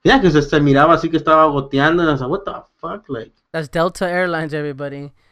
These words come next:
Speaker 2: But, uh, then the girl next to me is like, "Dude, this, this is too fucking funny." And I go, "What's the worst that can happen now?" And I go, "Well, the worst that could happen is we land and my connecting flight,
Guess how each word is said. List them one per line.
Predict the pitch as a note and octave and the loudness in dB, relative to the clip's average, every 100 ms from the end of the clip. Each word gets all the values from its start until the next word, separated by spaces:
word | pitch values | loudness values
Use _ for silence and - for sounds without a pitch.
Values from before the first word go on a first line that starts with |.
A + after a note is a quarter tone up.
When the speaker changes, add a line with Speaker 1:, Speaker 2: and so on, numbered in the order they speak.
| _ _ _ | _ _ _
Speaker 2:
But, | E3+ D3+ | -4 -2
uh, | D3 C#3+ C#3 C3 C3 A#3+ _ _ _ - | -2 -4 -4 -8 -12 -20 _ _ _ -12
then | F3+ F3 | -6 -4
the | F#3 | -4
girl | D#3 E3 E3 | -4 0 0
next | D#3+ D#3+ - | -2 -4 -6
to | |
me | E3 | -8
is | C#3+ | -8
like, | C3+ | -12
"Dude, | C#3+ C#3+ C#3 | -10 -10 -8
this, | C#3 - _ | -10 -14 _
this | D3 - | -16 -14
is | D3+ | -14
too | - | -10
fucking | C3 C#3+ D3+ C#3+ | -8 -8 -10 -12
funny." | - C#3 C#3 C#3 | -10 -8 -8 -8
And | |
I | C3+ | -10
go, | C3+ | -8
"What's | C#3 D3 | -8 -6
the | E3+ | -4
worst | E3 E3+ | -4 -4
that | |
can | D#3+ | -6
happen | D3+ D3+ D3+ C3 | -6 -6 -8 -8
now?" | C#3 D3 | -6 -6
And | C#3 | -6
I | C3+ | -8
go, | C3+ | -10
"Well, | C3 D3+ D3 C#3+ - _ _ _ _ - | -6 -2 -2 -4 -8 _ _ _ _ -8
the | |
worst | D#3 E3+ | -4 -2
that | G3+ | -4
could | E3 | -4
happen | D#3 E3+ E3+ D#3 | -2 -2 -2 -2
is | D3+ D3+ C#3 - _ | -2 -4 -6 -14 _
we | D#3 D#3 | -8 -4
land | D3 D3+ E3+ F3 E3+ E3+ - - | -2 -2 -2 -2 -4 -6 -10 -12
and | D#3 D3+ | -8 -6
my | D3 | -8
connecting | - D3 D3+ D#3+ | -8 -8 -6 -8
flight, | D3 - E3 E3 D#3 C#3 | -10 -4 -2 0 -2 -8